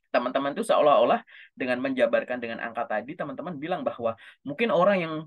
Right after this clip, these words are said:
menjadi guru pelajaran ini itu banyak, tapi nggak semua orang loh pernah ngajar dalam seminggu itu selama sekian jam. Nggak semua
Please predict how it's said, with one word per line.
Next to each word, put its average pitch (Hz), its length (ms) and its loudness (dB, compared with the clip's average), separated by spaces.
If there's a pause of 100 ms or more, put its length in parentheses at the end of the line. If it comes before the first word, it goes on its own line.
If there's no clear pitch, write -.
(200)
menjadi 135 400 0
guru 139 280 0 (200)
pelajaran 135 480 2
ini 139 180 -8
itu 151 140 -8
banyak, 107 320 -4 (160)
tapi 170 240 -10
nggak 135 160 -2
semua 143 240 -6
orang 185 280 2
loh 127 280 -4
pernah 131 360 -8
ngajar 127 360 -6
dalam 113 240 -6
seminggu 123 480 -8 (540)
itu 165 320 -4
selama 139 320 0
sekian 131 400 -2
jam. 101 320 2
Nggak 120 240 0
semua 151 180 -2